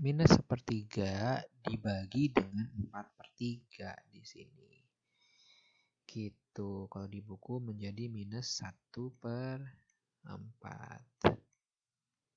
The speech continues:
Kemudian tiga ribu dari, tiga ribu dibagi empat per tiga. Kalau di buku di sini menjadi dua ribu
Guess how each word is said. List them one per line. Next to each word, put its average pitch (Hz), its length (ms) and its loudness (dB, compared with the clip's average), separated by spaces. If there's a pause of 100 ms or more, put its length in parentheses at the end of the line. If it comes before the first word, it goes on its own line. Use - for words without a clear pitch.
(760)
Kemudian 104 400 -4
tiga 117 240 2
ribu 120 400 2 (240)
dari, 104 240 -4 (640)
tiga 117 320 -2
ribu 117 480 -2
dibagi 107 720 -6
empat 117 420 -16 (140)
per 151 480 -4
tiga. 107 640 -8 (880)
Kalau 110 240 -10
di 104 160 -10
buku 127 480 -6
di 123 160 -4
sini 110 320 -10
menjadi 107 640 -8 (640)
dua 104 240 -8
ribu 107 560 -8